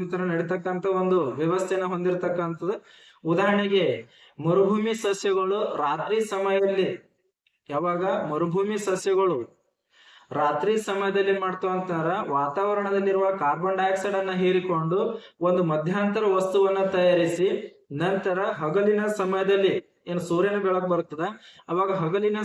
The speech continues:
ಸಮಯದಲ್ಲಿ ಆ ಒಂದು ಸೂರ್ಯನ ಬೆಳಕನ್ನ ಹೀರಿಕೊಂಡು ಕ್ಲೋರೋಫಿಲ್ ನ ಉಪಸ್ಥಿತಿಯಲ್ಲಿ ಏನ್ ಮಾಡ್ತಾವ ಅಂತಾರ ತಮ್ಮ ಆಹಾರವನ್ನ ತಾವೇ ತಯಾರಿಸಿಕೊಳ್ಳುತ್ತವೆ. ಈ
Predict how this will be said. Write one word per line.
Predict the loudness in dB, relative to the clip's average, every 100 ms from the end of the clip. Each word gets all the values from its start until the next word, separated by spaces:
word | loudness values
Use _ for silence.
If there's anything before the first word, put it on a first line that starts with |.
| -4
ಸಮಯದಲ್ಲಿ | -4 -2 0 2 0 -2 -8 -20 -20 _ _ _ -6 -2
ಆ | 2 2
ಒಂದು | 2 2 2
ಸೂರ್ಯನ | 0 0 -2 -2
ಬೆಳಕನ್ನ | -2 -2 -4 0 0
ಹೀರಿಕೊಂಡು | 2 0 -2 -2 -2 -4 -2
ಕ್ಲೋರೋಫಿಲ್ | 0 0 0 0 2
ನ | 2 0
ಉಪಸ್ಥಿತಿಯಲ್ಲಿ | 0 0 0 2 4 4 2 -2 -10 _ _ -6
ಏನ್ | -2 -2
ಮಾಡ್ತಾವ | -2 -4 -4
ಅಂತಾರ | -4 -4 -4 -2
ತಮ್ಮ | -2 0 0
ಆಹಾರವನ್ನ | 0 0 -2 -2 -6 -8 -18 _ -2
ತಾವೇ | 0 2 0 0
ತಯಾರಿಸಿಕೊಳ್ಳುತ್ತವೆ. | 0 0 -2 -2 0 2 2 0 0 -4 -14 _
ಈ | 2